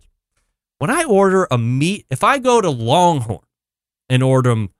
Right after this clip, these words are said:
a medium steak or a medium rare steak, and it comes out underdone or not cooked right, okay, I'll send it back. I'm not really that bent out of shape because the expectation level isn't up here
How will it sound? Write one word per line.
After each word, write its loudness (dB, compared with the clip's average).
a 0
medium 2
steak -4
or -4
a -2
medium -4
rare -8
steak, -12
and 0
it -8
comes 0
out 0
underdone -2
or -4
not -4
cooked -8
right, -8
okay, -2
I'll 2
send 0
it -6
back. -6
I'm 0
not 0
really 2
that -2
bent 0
out 0
of -4
shape -2
because -2
the 2
expectation -2
level -4
isn't 2
up -2
here 0